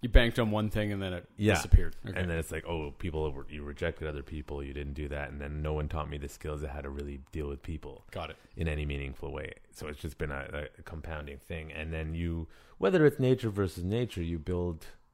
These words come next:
Speaker 2: pathways in your brain and you
Speaker 1: Mm-hmm.
Speaker 2: build behavioral patterns. And it's like people are telling you,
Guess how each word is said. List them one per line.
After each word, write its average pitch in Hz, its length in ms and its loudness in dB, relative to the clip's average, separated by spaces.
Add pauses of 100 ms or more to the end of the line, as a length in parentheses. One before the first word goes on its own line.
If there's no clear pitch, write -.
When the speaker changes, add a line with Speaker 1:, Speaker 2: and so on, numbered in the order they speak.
(300)
Speaker 2:
pathways 80 500 -4
in 73 60 -6
your 73 100 -6
brain 143 360 2
and 90 120 2
you 78 80 0
Speaker 1:
Mm-hmm. - 120 -2
Speaker 2:
build 71 320 -4
behavioral 85 560 -2
patterns. 71 560 -8 (580)
And 85 640 0 (640)
it's - 180 -8
like 78 460 -4 (880)
people 95 240 4
are 87 60 6
telling 101 340 4
you, 76 420 0